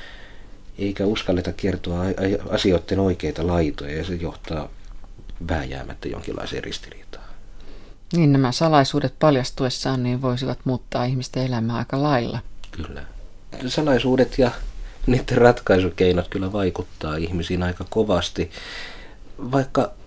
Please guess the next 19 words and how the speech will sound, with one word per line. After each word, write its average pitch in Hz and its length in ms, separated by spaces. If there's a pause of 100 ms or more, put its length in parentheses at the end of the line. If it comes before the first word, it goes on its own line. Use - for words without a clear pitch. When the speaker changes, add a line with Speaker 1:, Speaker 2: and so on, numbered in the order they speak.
(480)
Speaker 1:
pohjimmiltaan 127 640
jokaisen 117 640
ajatuksena 117 680
on 87 60
kuitenkin 80 380
tehdä - 300 (120)
hyvää. - 520 (840)
Eli 90 320
Marjakin 92 840 (140)
tehdessään 82 540
tämän 85 320
oman 80 360
ratkaisun, 85 560
niin - 140
hänhän 139 280
ajattelee 175 420
oman 147 240
tyttärensä - 560 (180)
parasta. - 560